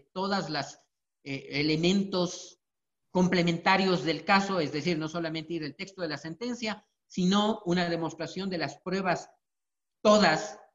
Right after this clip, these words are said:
que respaldaron la toma de esas decisiones, debidamente, eh, solemnizadas, identificadas, tienen que ir a la Interpol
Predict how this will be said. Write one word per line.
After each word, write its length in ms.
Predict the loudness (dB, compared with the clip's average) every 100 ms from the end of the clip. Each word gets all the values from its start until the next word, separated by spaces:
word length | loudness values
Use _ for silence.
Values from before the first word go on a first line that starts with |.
| _
que 100 | 0
respaldaron 840 | 2 0 0 0 4 2 2 -4 -6
la 200 | -4 -2
toma 260 | 0 0 0
de 120 | -2
esas 240 | -2 -6
decisiones, 600 | -10 -12 -6 -2 0 -2 -8 _ _
debidamente, 1000 | 0 4 4 4 2 2 0 -2 -6 -16 _
eh, 640 | 0 2 4 2 2 -2 -4
solemnizadas, 880 | 0 2 4 2 2 2 4 2 0
identificadas, 720 | -2 -4 -6 -4 -2 -2 -4
tienen 280 | -6 -6
que 120 | -2 0
ir 380 | 2 0 -4 _ _ _
a 420 | 6 8 8 6 -2 -14 -20 _ _ _ _ -2
la 120 | 0
Interpol 640 | 2 2 4 6 6 4